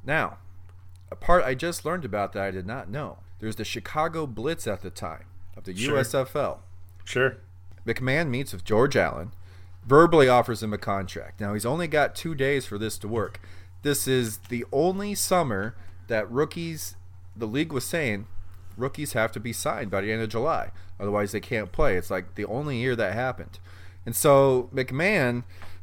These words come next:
Speaker 1: you know, he doesn't think this is gonna happen, so he, he ends up signing with the Bears 'cause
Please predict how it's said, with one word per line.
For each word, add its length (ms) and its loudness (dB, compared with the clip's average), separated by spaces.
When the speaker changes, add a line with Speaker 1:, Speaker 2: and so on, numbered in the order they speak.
Speaker 1:
you 60 -2
know, 80 2
he 80 2
doesn't 340 2
think 220 0
this 140 -2
is 80 -8
gonna 220 2
happen, 460 2
so 260 0
he, 200 -4
he 140 -2
ends 200 0
up 240 2
signing 460 2
with 180 -2
the 60 -4
Bears 420 4
'cause 320 -6